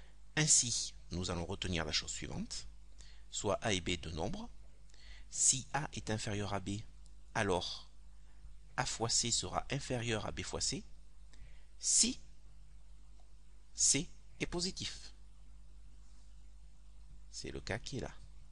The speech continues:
Toujours, nous partons toujours de l'hypothèse, si A est inférieur à B,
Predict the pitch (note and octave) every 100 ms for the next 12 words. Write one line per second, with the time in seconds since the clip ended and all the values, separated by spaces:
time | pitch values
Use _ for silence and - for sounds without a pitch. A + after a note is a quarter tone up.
0 | - - - - - - - - - -
1 | - - - - - - - - - -
2 | - - - - - - - - - -
3 | - - - - - - - - - -
4 | C3+ C3+ C3 B2+ - - - - - G2+
5 | A2 - G#2+ G#2 G#2 G2+ - G2 A#2+ G#3
6 | - - - - A#2 - A#2+ - - -
7 | - - - - G#2 G2+ G2 F#2+ F2+ F2